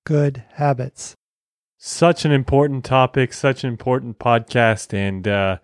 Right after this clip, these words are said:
Speaker 2: certainly one that anyone with kids, maybe you teach them morals, maybe you teach them to be good humans.
Speaker 1: Right.
Speaker 2: But let's not forget to teach them to be smart with their money, because so many problems arise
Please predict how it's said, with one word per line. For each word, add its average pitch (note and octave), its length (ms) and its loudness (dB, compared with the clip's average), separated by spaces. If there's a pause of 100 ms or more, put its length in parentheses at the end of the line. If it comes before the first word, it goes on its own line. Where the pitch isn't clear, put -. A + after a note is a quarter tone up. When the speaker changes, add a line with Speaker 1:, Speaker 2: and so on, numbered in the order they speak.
(100)
Speaker 2:
certainly D3 400 0
one B2+ 280 2
that A2 120 2
anyone C3+ 360 0
with A2 200 -2
kids, A#2 340 0
maybe A#2 260 0
you A#2 60 2
teach A2+ 320 -6
them A#2 140 -2
morals, A2+ 540 2
maybe A2+ 260 0
you A2+ 100 2
teach A2+ 380 -4
them A2 480 -2
to - 80 -10
be G#2+ 220 0
good A2+ 260 2
humans. A2 680 0
Speaker 1:
Right. A#2+ 360 -2
Speaker 2:
But G#2+ 360 2
let's A#2+ 180 -2
not B2 140 2
forget A2 320 2
to - 80 -10
teach G2+ 300 -6
them F2 360 -4
to A2 80 -6
be F#2+ 360 -2
smart A2 580 0
with G2+ 100 -4
their F#2 140 -2
money, F2+ 480 -2
because F#2+ 420 -2
so D3 240 2
many D3+ 160 4
problems G#2 480 2
arise G2 640 2